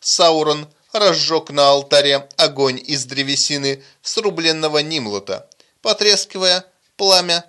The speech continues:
поглотило его, и подивился народ. Вверх клубами потянулся чад и облаком укрыл землю на семь дней, а после медленно уплыл на запад.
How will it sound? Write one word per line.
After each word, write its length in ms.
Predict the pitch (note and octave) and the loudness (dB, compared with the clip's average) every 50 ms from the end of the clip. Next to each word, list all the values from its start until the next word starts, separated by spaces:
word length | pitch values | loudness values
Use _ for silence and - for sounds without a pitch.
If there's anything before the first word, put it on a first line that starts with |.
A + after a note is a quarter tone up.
| _ | _
поглотило 640 | _ F#3 E3+ E3 F3 E3+ E3+ E3 - G3 F#3 D#3 G#2+ | _ -8 -6 -2 0 0 0 0 -2 -6 -6 -4 -4
его, 440 | G2+ G2+ G2+ F#2+ F#2+ G2 G2 - _ _ _ | -4 -4 -6 -6 -6 -6 -8 -8 _ _ _
и 100 | - G#3+ | -8 -8
подивился 720 | G3 - G3+ F3+ D#3+ F3+ F#3 G3+ G3 F3 D#3 - - A#2 | -2 -2 -2 -2 -2 -2 -2 0 0 0 -2 -4 -6 -6
народ. 480 | G#2 G#2 G#2 G2+ G2+ G2 G2 - - _ _ _ _ _ _ _ _ _ | -4 -4 -4 -4 -4 -6 -8 -12 -18 _ _ _ _ _ _ _ _ _
Вверх 500 | G#3 G3+ G3+ G#3 G3+ - - - - _ _ _ | -14 -2 0 0 0 0 -2 -10 -16 _ _ _
клубами 680 | - D3 D3 C#3 C3+ D#3+ D#3 D3+ D#3 D3+ D3 - _ _ | -10 -8 -8 -2 2 2 2 2 0 -4 -8 -10 _ _
потянулся 680 | - E3 E3 - E3+ E3+ E3+ E3 D#3+ D#3 - - D#3+ D#3 | -10 -6 -4 -4 -4 -4 -4 -8 -8 -8 -8 -8 -8 -6
чад 600 | - - - - D3+ G#2 G#2 - _ _ - _ _ _ _ _ _ _ - - | -4 -4 -2 0 0 -2 -2 -6 _ _ -20 _ _ _ _ _ _ _ -10 -6
и 200 | G#3 G3+ G3+ - | -6 -6 -4 -4
облаком 540 | - F#3 D#3+ D#3 E3+ E3+ E3 - F3 D#3+ - - | -4 -4 -4 -2 -2 -2 -2 -2 -6 -6 -6 -10
укрыл 420 | F3+ D#3+ - E3 E3 D#3+ D3 C#3 | -12 -12 -8 -6 -6 -6 -4 -6
землю 580 | C#3 C3 C#3+ D#3 D3 C#3+ C#3 C#3 C#3 C#3 - _ _ _ | -8 -4 -4 -4 -4 -2 -4 -6 -6 -8 -10 _ _ _
на 220 | - A3 G3+ F#3 D#3+ | -12 -4 -2 -2 -2
семь 380 | - - - C3+ B2 A2+ A2 | -2 -2 -4 -4 -6 -6 -12
дней, 380 | A2+ A#2+ A#2+ G#2+ G2 F#2+ - _ _ _ _ _ _ _ _ _ _ | -14 -12 -10 -10 -10 -10 -14 _ _ _ _ _ _ _ _ _ _
а 140 | - F#3 F3+ | -4 -4 -4
после 580 | - - F#4+ - - - B2 G#2 G2+ G2 - - _ _ _ _ _ | -2 -2 -2 -4 -4 -6 -6 -8 -8 -8 -8 -12 _ _ _ _ _
медленно 840 | - - E3+ D#3+ D#3+ D#3 C#3 A#2+ B2 C#3 C#3 C#3 C#3+ C#3 C#3 - - | -20 -18 -10 -4 -4 -4 -4 -4 -4 -6 -6 -4 -4 -6 -6 -6 -6
уплыл 500 | - B2+ A#2+ - A#2+ A#2+ B2 A#2 A#2+ - _ | -10 -12 -14 -10 -8 -6 -6 -6 -8 -10 _
на 180 | D3 D3 C#3+ B2+ | -4 -2 -2 -2
запад. 560 | - - C#3+ C#3+ - F#2+ F#2 - _ - _ | 0 -2 -2 -2 -4 -6 -14 -18 _ -20 _